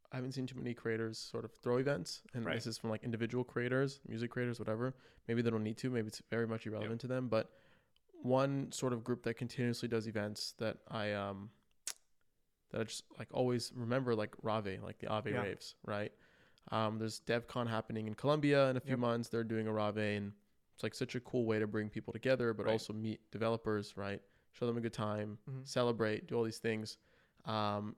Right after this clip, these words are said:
Speaker 1: and now they can maybe even take it one step further by kind of, like, aggregating everybody that sort of, kind of, like, attend all Rave events,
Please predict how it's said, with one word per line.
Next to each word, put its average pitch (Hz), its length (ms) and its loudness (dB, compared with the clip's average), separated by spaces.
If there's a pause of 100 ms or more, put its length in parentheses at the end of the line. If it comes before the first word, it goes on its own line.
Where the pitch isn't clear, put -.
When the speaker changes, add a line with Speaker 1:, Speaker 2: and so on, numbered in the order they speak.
Speaker 1:
and 120 220 0
now 117 240 4
they 117 120 2
can 117 140 -8
maybe 113 220 0
even 107 100 -2
take 113 220 -6
it - 20 -4
one 117 160 -2
step - 220 -6
further 104 500 0 (320)
by - 160 -6
kind 107 220 -4
of, 101 80 -4
like, 104 320 -6 (680)
aggregating 110 460 -2
everybody 117 360 -2
that - 180 -4
sort 107 200 -4
of, 98 140 0 (380)
kind 113 100 -4
of, 107 80 -2
like, 101 140 -6
attend 107 240 -8
all 104 360 4 (160)
Rave 107 200 2
events, 101 500 -4